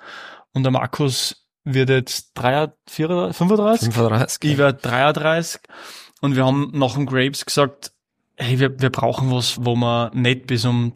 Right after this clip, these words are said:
Speaker 1: drei in der Früh in der Bude stehen. Wir brauchen einen Betrieb, der, der uns ein bisschen mehr, bisschen mehr Ruhe gibt, bisschen mehr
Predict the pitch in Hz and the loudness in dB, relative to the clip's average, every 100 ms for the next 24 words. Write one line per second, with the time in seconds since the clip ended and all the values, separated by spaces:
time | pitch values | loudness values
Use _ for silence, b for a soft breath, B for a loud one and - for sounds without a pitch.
0 | - - 120 120 - 127 120 117 131 131 | -4 -2 0 0 0 0 0 -2 -2 -4
1 | - 117 113 123 _ _ _ b b _ | -4 -6 -8 -12 _ _ _ b b _
2 | 120 110 - 120 131 127 127 123 123 - | -8 -8 -2 0 0 0 -2 0 -2 0
3 | 127 120 120 B B B B - 127 120 | 2 4 2 B B B B -4 -4 -4
4 | 123 127 135 123 120 123 120 - 123 127 | -6 -4 -2 2 4 2 0 -4 -2 0
5 | 120 120 175 180 170 151 147 - 127 131 | 0 2 4 4 2 -2 -2 -6 -4 -2
6 | 123 120 120 120 | 0 2 4 2